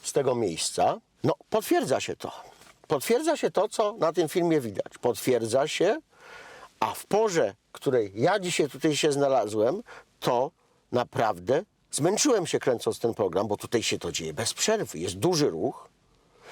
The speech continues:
i te szybko jadące od strony osiedla Awia pojazdy, ci szaleni kierowcy, no sieją tutaj popłoch. Oczywiście wśród takich, którzy znają przepisy. No bo jeżeli się przyzwyczajono tutaj na tym osiedlu, że jest odwrotnie niż mówią przepisy,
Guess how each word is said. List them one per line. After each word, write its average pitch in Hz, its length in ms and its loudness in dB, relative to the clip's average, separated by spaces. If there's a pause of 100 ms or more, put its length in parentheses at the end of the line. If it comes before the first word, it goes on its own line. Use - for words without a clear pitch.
(300)
i 123 80 -2
te 131 160 2
szybko - 460 2
jadące 143 480 2
od 120 80 -2
strony 175 320 2 (200)
osiedla 135 420 0
Awia 147 240 0
pojazdy, 104 600 0 (920)
ci - 180 2
szaleni 208 480 2
kierowcy, 117 580 0 (640)
no 110 80 2
sieją 107 260 2
tutaj 175 240 0 (100)
popłoch. 113 600 -2 (380)
Oczywiście 156 380 0
wśród 208 280 -4
takich, 151 380 0
którzy 233 240 2
znają 131 260 2
przepisy. - 600 0 (260)
No 170 80 4
bo 180 100 4
jeżeli 226 300 4
się - 120 2
przyzwyczajono 196 760 2
tutaj 165 160 2
na 151 140 4
tym 156 140 0
osiedlu, 151 420 2
że 139 120 4
jest 160 140 2
odwrotnie 160 540 2
niż 123 120 0
mówią 127 260 2
przepisy, 127 580 0